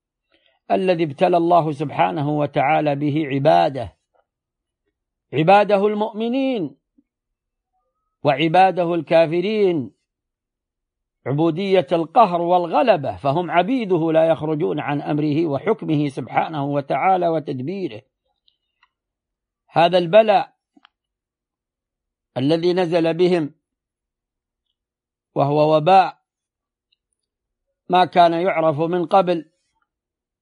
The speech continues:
وعرف في هذا الزمن في هذه الأيام باسم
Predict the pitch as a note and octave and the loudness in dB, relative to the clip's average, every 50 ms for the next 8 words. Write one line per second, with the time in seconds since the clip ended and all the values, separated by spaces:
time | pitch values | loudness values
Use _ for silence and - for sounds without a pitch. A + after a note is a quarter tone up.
0 | _ _ _ _ _ _ _ _ _ _ _ _ - D#3 C#3 B2+ E3+ F#3+ F#3 F3+ | _ _ _ _ _ _ _ _ _ _ _ _ -6 -4 -2 0 0 0 0 0
1 | D3+ - - - - _ _ _ _ _ _ _ _ _ _ _ _ _ D3+ D3 | -2 -6 -12 -20 -20 _ _ _ _ _ _ _ _ _ _ _ _ _ -2 0
2 | D3+ E3 E3+ E3+ D#3 D#3+ D#3 D3 B2+ C#3+ F#3+ G3+ G3+ F#3+ F3 C#3+ - - _ _ | 4 4 4 4 4 0 -4 -4 0 2 2 4 4 2 -2 -2 -6 -10 _ _
3 | _ _ _ _ _ _ _ _ _ _ _ - B2+ C3 D#3 E3+ E3 D#3+ D3+ E3 | _ _ _ _ _ _ _ _ _ _ _ -4 0 4 4 4 4 2 0 -2
4 | D#3+ D#3 - E3+ E3+ D#3+ E3 F#3 G3+ G3+ G3 F3+ D3+ B2 - _ _ _ _ _ | -2 -2 -2 -2 0 2 2 4 4 4 4 2 0 -4 -12 _ _ _ _ _
5 | _ _ _ _ _ _ _ _ _ _ _ _ _ _ _ _ _ _ _ _ | _ _ _ _ _ _ _ _ _ _ _ _ _ _ _ _ _ _ _ _
6 | _ _ _ _ _ _ - D3+ D#3+ C#3 D3+ D3+ D#3 D3+ C#3 | _ _ _ _ _ _ -4 -2 -2 -2 -2 -2 -2 -2 -2